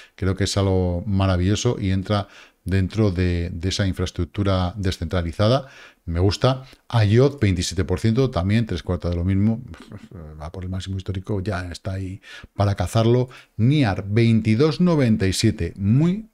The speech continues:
muy, muy bien. Lo está haciendo genial Matrix, Flux, C P T, O R N, R L C, Ordiswap también, intentando recuperarse después de este retroceso. Retroceso, por otra parte, normal,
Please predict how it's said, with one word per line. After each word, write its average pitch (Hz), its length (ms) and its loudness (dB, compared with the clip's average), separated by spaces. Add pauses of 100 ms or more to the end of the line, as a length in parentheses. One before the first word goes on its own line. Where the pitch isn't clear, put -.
muy, 131 460 2
muy 113 160 2
bien. 95 260 2 (1400)
Lo 104 100 2
está 107 140 2
haciendo 127 220 4
genial 104 260 4
Matrix, 110 420 0
Flux, 110 380 2 (320)
C 107 100 0
P 101 80 0
T, - 320 0
O 113 180 4
R 101 220 2
N, 110 320 2
R 110 220 2
L 104 120 2
C, - 300 -2 (160)
Ordiswap 123 1300 2 (400)
también, 95 480 -2 (460)
intentando 95 440 0
recuperarse 104 460 0
después 98 300 -2
de 98 40 0
este 92 200 -2
retroceso. 92 500 -4 (100)
Retroceso, 104 480 -2
por 120 120 2
otra 110 200 0
parte, 120 380 -2 (460)
normal, 85 1600 -2